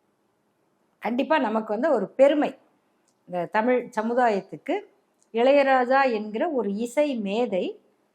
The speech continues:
நம்முடைய ஒரு பெருமையின் சின்னங்கள்ல ஒருத்தராக இருக்கிறார். அதுல வந்து எந்த மாற்று கருத்தும் இல்ல. அதை விட முக்கியமான ஒரு கருத்து, இன்னைக்கு வந்து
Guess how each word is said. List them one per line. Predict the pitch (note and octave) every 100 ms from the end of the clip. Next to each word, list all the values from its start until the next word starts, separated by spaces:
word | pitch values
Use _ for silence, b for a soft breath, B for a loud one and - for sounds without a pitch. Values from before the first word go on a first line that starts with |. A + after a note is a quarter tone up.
| _ _
நம்முடைய | A3+ B3 D4+ D#4 C4+ F4
ஒரு | C#4 A#3+ D4+ A#3+ G3+
பெருமையின் | C4 D#4 E4+ D4+ D#4 D4+
சின்னங்கள்ல | A#3+ A#3 A3 G3+ F#3 G#3
ஒருத்தராக | F3 E3+ E3+ E3+ E3+
இருக்கிறார். | G3 D#3 D3+ D3 - _
அதுல | A3+ C4 C4
வந்து | G3+ G3+ C4+ B3+ F3 E3
எந்த | F#3+ A#3
மாற்று | B3 G3 G3+
கருத்தும் | G#3 F#3 E3+ F3+
இல்ல. | C#3+ - _ b b b b
அதை | A3+ C#4+
விட | D#4+ F4
முக்கியமான | C4 B3+ D#4+ D#4 D#4
ஒரு | C#4 A3+
கருத்து, | A3 A3+ E4
இன்னைக்கு | C4+ D4 E4+ C#4+
வந்து | A#3+ A3+ B3+ G#4